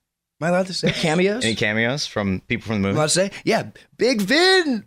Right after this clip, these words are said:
Speaker 2: Oh, nice.
Speaker 1: So I play, I play Tony Toretto, and
Speaker 2: Yeah.
Speaker 1: he is Dom Toretto in the movies, and I, uh, am his cousin in the t-, in,
Speaker 2: Oh,
Speaker 1: in,
Speaker 2: okay.
Speaker 1: in the cartoon. I play his teen, his teenage cousin, and he is my mentor. He is my, my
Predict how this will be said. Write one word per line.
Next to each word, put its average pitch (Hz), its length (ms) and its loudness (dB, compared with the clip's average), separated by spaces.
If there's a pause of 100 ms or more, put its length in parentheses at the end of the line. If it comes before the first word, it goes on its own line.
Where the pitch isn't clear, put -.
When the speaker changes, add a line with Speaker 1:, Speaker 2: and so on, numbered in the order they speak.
Speaker 2:
Oh, 233 160 6
nice. 233 360 4
Speaker 1:
So 190 160 2
I 190 120 4
play, 208 280 2
I 190 120 2
play 202 260 2
Tony 180 300 0
Toretto, 131 520 0
and 131 280 0
Speaker 2:
Yeah. 104 100 2 (140)
Speaker 1:
he 165 160 -2
is 151 80 0
Dom 131 240 0
Toretto 117 500 -4
in 120 80 -4
the 120 80 2
movies, 117 380 0
and 117 100 -6 (100)
I, 131 480 0 (420)
uh, 107 580 0 (400)
am 135 100 -2
his 147 140 0
cousin 180 280 -2 (300)
in 123 80 -4
the 131 80 0
t-, - 160 -4
in, - 60 0
Speaker 2:
Oh, 165 180 2
Speaker 1:
in, 135 100 -2
Speaker 2:
okay. 101 120 0
Speaker 1:
in 143 80 0
the 135 80 -2
cartoon. 147 400 0
I 113 80 -2
play 127 220 -2
his 117 200 2
teen, 160 500 0 (100)
his - 160 -4
teenage 156 360 0
cousin, 101 340 -2 (440)
and 113 560 0
he 123 280 -6
is 113 140 0
my 104 460 0 (320)
mentor. 104 500 -4
He 98 220 -8
is 110 180 -4
my, 95 280 -8 (260)
my 98 220 -2